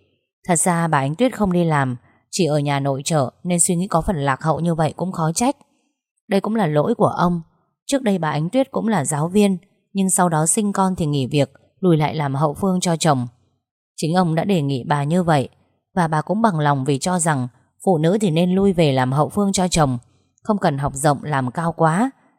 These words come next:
Không thể phủ nhận, bà đã làm tròn trách nhiệm của một người vợ, người mẹ chăm sóc cho chồng con chu đáo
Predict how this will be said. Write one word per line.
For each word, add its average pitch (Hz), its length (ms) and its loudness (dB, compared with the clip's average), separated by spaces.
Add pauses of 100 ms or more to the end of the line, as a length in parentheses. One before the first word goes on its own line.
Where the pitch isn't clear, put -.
(380)
Không 220 200 -2
thể 180 140 0
phủ 151 180 0
nhận, 135 260 -2 (420)
bà 180 100 0
đã 165 160 0
làm 196 260 0
tròn 143 200 -2
trách 226 160 -2
nhiệm 214 200 0
của 151 100 -4
một 143 180 0
người 143 180 0
vợ, 135 360 0
người 147 180 0
mẹ 127 360 -2
chăm 190 180 -4
sóc 262 200 -2
cho 202 120 0
chồng 143 260 -2
con 165 200 -2
chu 175 180 0
đáo 165 340 0